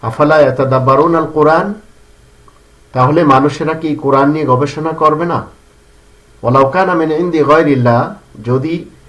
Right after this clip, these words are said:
আল্লাহ ছাড়া অন্য কারোর কাছ থেকে এই কোরআন আসতো, "লাওয়াজাদু ফীহি ইখতিলাফান কাসীরা", তাহলে এর ভিতরে অনেক মতবিরোধ তোমরা দেখতে পেতে,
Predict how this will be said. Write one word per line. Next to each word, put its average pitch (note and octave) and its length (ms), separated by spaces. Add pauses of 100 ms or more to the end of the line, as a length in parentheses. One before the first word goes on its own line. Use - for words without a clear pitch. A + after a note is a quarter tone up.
(160)
আল্লাহ B2 300
ছাড়া E3 200
অন্য C#3 320
কারোর C#3+ 420 (220)
কাছ C3 260
থেকে D#3+ 260
এই C3 140
কোরআন C3+ 340
আসতো, C3 580 (360)
"লাওয়াজাদু C#3+ 720
ফীহি F#3 200
ইখতিলাফান D3 680
কাসীরা", A2 480 (160)
তাহলে C#3+ 360
এর C#3+ 60
ভিতরে D#3+ 340
অনেক C#3+ 460
মতবিরোধ E3 580
তোমরা C#3 300
দেখতে G#2+ 320
পেতে, F2 260